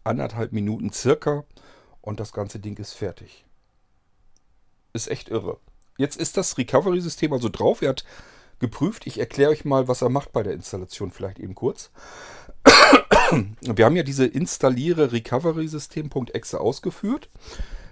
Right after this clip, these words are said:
Ähm, und dann guckt er zunächst mal nach, laufe ich hier überhaupt auf einem Blinzeln-Computer? Das ist ja erstmal Grundvoraussetzung,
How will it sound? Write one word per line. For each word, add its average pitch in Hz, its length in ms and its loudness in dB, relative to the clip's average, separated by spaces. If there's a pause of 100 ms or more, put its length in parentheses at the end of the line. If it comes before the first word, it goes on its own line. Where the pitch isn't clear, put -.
(160)
Ähm, 139 420 4 (1080)
und 151 440 2 (520)
dann 131 440 4
guckt - 240 4
er 139 100 0
zunächst 120 440 2
mal 165 120 2
nach, 143 260 -2 (160)
laufe 113 360 6
ich - 80 -8
hier 123 140 0
überhaupt 117 260 0
auf - 120 -4
einem 110 160 0
Blinzeln-Computer? 90 840 -10 (120)
Das - 140 -10
ist - 80 -6
ja 98 60 4
erstmal 98 260 0
Grundvoraussetzung, 139 1040 -2